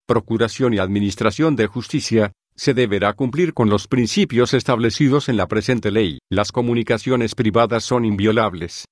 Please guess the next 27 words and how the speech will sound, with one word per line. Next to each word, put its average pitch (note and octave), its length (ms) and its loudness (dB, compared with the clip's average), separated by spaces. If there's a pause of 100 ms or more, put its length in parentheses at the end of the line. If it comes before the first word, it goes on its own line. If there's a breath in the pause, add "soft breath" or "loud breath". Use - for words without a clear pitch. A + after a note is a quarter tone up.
Exclusivamente A#2+ 960 -2
la F#2+ 80 2
autoridad G#2 560 0
judicial B2 520 -2
federal, G#2 640 0 (200)
a A2 140 0
petición A#2+ 500 -2
de G#2+ 100 2
la F#2 60 2
autoridad A2 520 2
federal A2 500 0
que B2 140 -2
faculte C3+ 560 0
la G2+ 100 2
ley A#2+ 220 2
correspondiente C#3 800 0
o C3+ 120 2
del A2 200 0
titular A2+ 480 2
del G#2+ 160 2
Ministerio A2+ 580 2
Público C3 420 0
de A#2 100 2
la G#2+ 160 2
entidad A2+ 380 2
federativa G#2+ 680 0
correspondiente, G#2+ 960 0